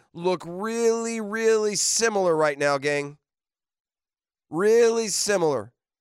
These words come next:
Getting off their spot early in the pocket, not finding anyone open, not being protected, making head-scratching throws. I saw Patrick Mahomes yesterday throw a couple of balls. I was like, "Wait, what?"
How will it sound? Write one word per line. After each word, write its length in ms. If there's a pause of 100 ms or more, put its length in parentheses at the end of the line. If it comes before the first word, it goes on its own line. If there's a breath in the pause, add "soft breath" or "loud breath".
(280)
Getting 240
off 140
their 120
spot 320
early 260
in 80
the 60
pocket, 500 (320 soft breath)
not 280
finding 340
anyone 340
open, 380 (260 soft breath)
not 280
being 260
protected, 760 (400 soft breath)
making 680
head-scratching 1080
throws. 720 (1040)
I 40
saw 180
Patrick 360
Mahomes 340
yesterday 360
throw 220
a 40
couple 220
of 80
balls. 380
I 40
was 100
like, 100
"Wait, 240
what?" 440